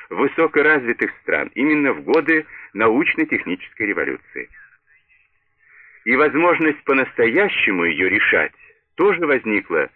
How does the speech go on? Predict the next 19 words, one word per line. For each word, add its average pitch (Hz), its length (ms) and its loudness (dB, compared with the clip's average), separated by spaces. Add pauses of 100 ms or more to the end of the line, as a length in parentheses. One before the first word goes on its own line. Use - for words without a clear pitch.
(320)
лишь 117 220 0
благодаря 101 540 2
достижениям 147 800 -2
современного 131 960 0
естествознания, 92 1200 -4 (640)
науки, 143 500 0
которая 170 320 0
научилась 165 600 0
ощущать 151 720 0
всю 156 200 -6 (120)
сложность 123 520 0 (540)
взаимосвязи 104 840 0
человека 104 680 0 (340)
с - 40 -8
окружающей 143 680 0
средой, 82 420 -2 (540)
и 170 160 -4
тех 107 320 -2
изменений, 98 760 -2